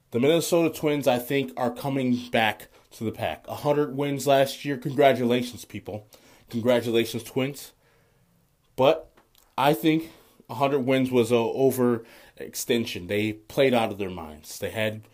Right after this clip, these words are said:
performances from people that were over their heads. Coming back down ten games is not a big ask. They did, what, seventy-nine wins the year before and went to one oh one.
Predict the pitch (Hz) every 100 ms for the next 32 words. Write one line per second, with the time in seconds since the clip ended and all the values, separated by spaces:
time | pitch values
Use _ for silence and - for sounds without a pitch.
0 | _ _ - 113 135 123 117 113 - 98
1 | 117 107 101 98 - - _ - 104 98
2 | - 123 120 113 98 95 - 73 - -
3 | - _ _ _ _ _ _ _ _ _
4 | - 143 143 135 127 - 131 120 120 120
5 | 113 - 131 117 117 113 110 104 117 120
6 | 110 98 - _ _ _ - 104 101 110
7 | 95 80 - - - _ _ _ _ _
8 | _ _ _ _ _ _ _ _ _ _
9 | _ 107 117 127 135 135 139 139 127 110
10 | 98 - 139 131 143 139 131 131 131 123
11 | 110 120 120 120 - 117 117 117 117 -
12 | _ - 104 107 - 104 104 107 104 101
13 | 95 80